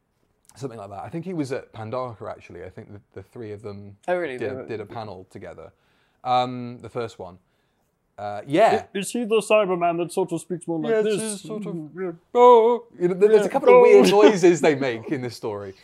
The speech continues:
Speaker 2: Yeah, there's a lot of, like, screaming. I wanna
Speaker 1: Yeah.
Speaker 2: know who did all the, like, the, the
Speaker 1: All the, "Rah!"
Speaker 2: Yeah,
Speaker 1: That, I think that's all
Speaker 2: uh,
Speaker 1: David Banks, I
Speaker 2: Yeah.
Speaker 1: think. It sounds like him.
Speaker 2: Yeah,
Speaker 1: Um,
Speaker 2: David, do a,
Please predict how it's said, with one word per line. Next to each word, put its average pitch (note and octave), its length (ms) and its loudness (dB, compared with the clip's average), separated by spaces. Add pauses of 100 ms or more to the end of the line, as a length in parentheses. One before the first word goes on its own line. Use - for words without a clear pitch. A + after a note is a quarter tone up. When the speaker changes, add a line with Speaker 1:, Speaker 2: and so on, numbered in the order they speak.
Speaker 2:
Yeah, C#4 120 -2
there's C#4+ 180 -2
a C#4 60 2
lot C#4 160 0
of, B3 80 -6
like, B3+ 160 -4
screaming. G3 760 -6
I E3 60 2
wanna F3+ 200 6
Speaker 1:
Yeah. A#3+ 120 2
Speaker 2:
know A3 60 -4
who A3+ 60 -8
did G3+ 200 -4
all G3 100 -2
the, F#3 120 -6
like, F3+ 240 -2
the, F3 500 -4
the F3 260 -8
Speaker 1:
All D#3 80 2
the, B2 140 -2
"Rah!" F#3 540 4
Speaker 2:
Yeah, B3 300 10
Speaker 1:
That, E3 140 2
I A#3 200 6
think E3 140 2
that's F3+ 100 2
all D3 80 2
Speaker 2:
uh, - 80 0
Speaker 1:
David A2 260 -2
Banks, G2+ 420 -10
I F#3 60 -4
Speaker 2:
Yeah. G3+ 460 8
Speaker 1:
think. B2+ 80 -6
It A2+ 80 -10
sounds B2 320 -6
like G2+ 200 -14
him. E2 160 -16 (460)
Speaker 2:
Yeah, E3+ 80 -4
Speaker 1:
Um, D#3+ 60 -4
Speaker 2:
David, C#3 400 -2
do E3 240 -2
a, D3 200 -6